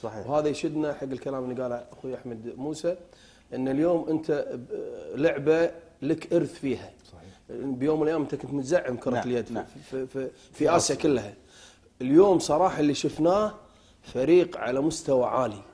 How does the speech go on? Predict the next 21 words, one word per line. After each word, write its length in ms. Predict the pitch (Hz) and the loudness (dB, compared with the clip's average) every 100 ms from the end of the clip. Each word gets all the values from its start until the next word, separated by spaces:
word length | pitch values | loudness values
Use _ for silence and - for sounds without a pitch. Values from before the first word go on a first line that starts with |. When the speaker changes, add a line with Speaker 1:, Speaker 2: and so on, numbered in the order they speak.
| _ _ - | _ _ -10
Speaker 1:
صحيح. 240 | 98 87 - | -10 -10 -8
Speaker 2:
لاعبين 560 | 120 123 131 151 190 175 | -2 0 2 6 6 6
على 240 | 131 151 | 4 2
مستوى 400 | 185 - 160 147 | 2 4 4 4
عالي، 320 | 131 170 143 | 2 2 2
يعني 200 | 113 117 127 | 0 -2 0
هذيلا، 340 | 160 170 156 | 4 4 4
يعني 180 | 123 135 | 2 -2
تخيل 420 | 131 - 170 170 | -6 -2 2 4
هذيلا 200 | 147 175 185 | 4 8 8
لاعبين 220 | 165 175 | 8 10
نادي 160 | 175 165 | 10 8
الكويت، 240 | 170 135 - - - - | 6 4 2 -18 -20 -20
فما 340 | - 170 190 | 2 8 8
بالك 420 | 180 202 214 - - | 10 10 10 8 4
باقي 400 | 127 196 180 185 | 8 10 10 10
الأندية؟ 560 | 175 170 156 185 127 | 8 8 8 8 6
يعني 140 | 107 135 | 4 -4
أنت 140 | 139 | -4
تقدر 400 | 143 190 170 156 | 2 2 4 2
اليوم 460 | 147 180 196 196 | 4 2 4 0